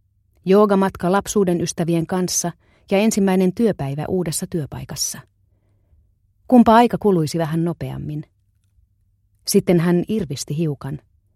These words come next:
Mitä hänen joogaohjaajallaan olikaan tapana jankuttaa? Että hänen piti pysähtyä ja olla läsnä nykyhetkessä,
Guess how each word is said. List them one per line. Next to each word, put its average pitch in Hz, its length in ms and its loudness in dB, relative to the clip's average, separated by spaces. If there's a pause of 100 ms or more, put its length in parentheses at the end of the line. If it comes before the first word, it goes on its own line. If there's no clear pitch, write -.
(1300)
Mitä 285 200 4
hänen 226 300 6
joogaohjaajallaan 156 1000 0
olikaan 175 380 -2
tapana 156 300 -4
jankuttaa? 143 640 -8 (1120)
Että 180 240 0
hänen 196 280 4
piti 180 200 0
pysähtyä 190 640 -2
ja 170 180 0
olla 175 240 2
läsnä 185 300 0
nykyhetkessä, 170 840 -2